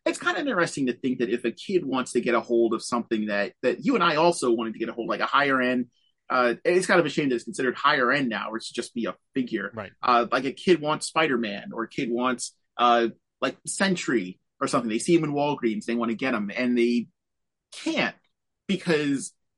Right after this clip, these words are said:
Speaker 1: you know, what, what is their allowance, if allowance is still a thing?
Speaker 2: Oh, well, to be
Speaker 1: Uh,
Speaker 2: fair, to be fair, I have heard people say that they put twenty bucks under the pillow for a missing tooth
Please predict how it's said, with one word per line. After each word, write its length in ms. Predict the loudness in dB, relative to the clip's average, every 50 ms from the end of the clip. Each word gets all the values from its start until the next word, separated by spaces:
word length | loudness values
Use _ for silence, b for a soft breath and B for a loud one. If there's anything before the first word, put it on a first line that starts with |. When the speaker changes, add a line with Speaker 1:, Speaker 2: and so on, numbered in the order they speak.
| _ _ _ _ _ _
Speaker 1:
you 80 | 2
know, 60 | 4
what, 360 | 4 2 0 0 -4 -4 -2 2
what 220 | 2 4 4 4
is 80 | 4 4
their 160 | 6 6 6
allowance, 480 | 6 4 4 2 2 2 0 -4 -4
if 140 | -4 -2 -2
allowance 440 | 2 4 4 6 6 4 2 2 -2
is 120 | -6 -6
still 200 | -2 0 2 2 2
a 80 | 0
thing? 120 | 0 4 6
Speaker 2:
Oh, 140 | 6 6 8
well, 220 | 8 8 8 8
to 120 | 6 2 0
be 140 | 2 4 4
Speaker 1:
Uh, 140 | 4 6
Speaker 2:
fair, 340 | 6 6 8 8 6 6 4
to 160 | 2 -2 -6
be 180 | -2 0 0 0
fair, 400 | -2 2 2 4 4 4 4 2 0
I 180 | -2 0 0
have 200 | 2 0 0 0
heard 300 | -2 -2 -2 -2 -2 -4
people 300 | -6 -8 -8 -6 -6 -6
say 280 | -6 -2 -2 0 0 2
that 160 | 2 0 0
they 120 | 0 -2 0
put 220 | 0 -2 -2 -4
twenty 380 | -8 -6 0 0 2 2 2 2
bucks 420 | 4 4 4 4 2 -2 -4 -4
under 180 | -2 -2 -2 -4
the 100 | -4 -4
pillow 320 | -2 -2 0 2 0 0
for 220 | 0 -2 -2 -2
a 60 | 0 0
missing 300 | -2 -6 -6 -6 -8 -6 -2 4
tooth 320 | 6 6 6 6 2 -2